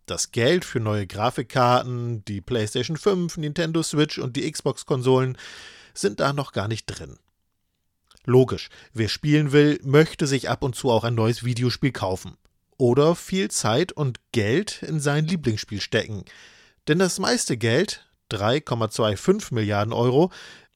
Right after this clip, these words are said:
wird für Ingame-Käufe ausgegeben. Damit die Spielfigur lustige Tänze vorführen kann, sie ein besonders cooles Outfit hat oder auch eine ungewöhnliche oder mächtige Waffe.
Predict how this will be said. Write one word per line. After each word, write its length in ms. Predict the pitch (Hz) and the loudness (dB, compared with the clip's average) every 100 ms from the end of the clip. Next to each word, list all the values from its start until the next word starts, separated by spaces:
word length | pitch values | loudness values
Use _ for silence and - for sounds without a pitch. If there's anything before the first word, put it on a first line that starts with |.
| _ | _
wird 360 | 110 131 160 - | 0 2 2 -2
für 340 | - 165 170 - | 0 2 2 -2
Ingame-Käufe 960 | 160 143 110 101 104 - 98 92 95 | -4 -2 -2 -2 -4 -6 -6 -4 -6
ausgegeben. 680 | 90 95 - 92 95 90 64 _ _ _ _ _ _ _ - | -6 -6 -8 -8 -8 -8 -12 _ _ _ _ _ _ _ -8
Damit 260 | 98 107 | -6 -4
die 80 | 104 | -4
Spielfigur 720 | - 127 117 120 107 104 98 | -2 -2 -2 -2 -2 -2 0
lustige 420 | 107 123 - 98 | 0 0 -2 -6
Tänze 360 | - 135 147 139 | -2 0 0 -2
vorführen 480 | - 131 - 123 123 | 0 0 2 0 2
kann, 360 | 127 120 127 - - - - _ - | 2 2 0 -8 -16 -20 -20 _ -4
sie 180 | 113 | 0
ein 160 | 123 127 | 2 2
besonders 400 | 127 143 185 147 | 2 2 2 -2
cooles 320 | - 190 123 | 0 0 0
Outfit 480 | - 160 190 190 - | 2 0 0 -6 -2
hat 220 | 160 - - - - | -2 -4 -12 -20 -10
oder 340 | - 151 147 139 | 0 4 4 6
auch 240 | 139 - | 4 4
eine 420 | 139 131 127 120 | -2 0 2 2
ungewöhnliche 880 | - 156 160 131 113 143 147 131 143 | 2 0 2 0 4 4 4 2 2
oder 240 | 110 104 | 2 0
mächtige 560 | 98 104 110 - 107 101 | -2 -4 -4 -6 -4 0
Waffe. 340 | 101 - 95 | -2 -2 -8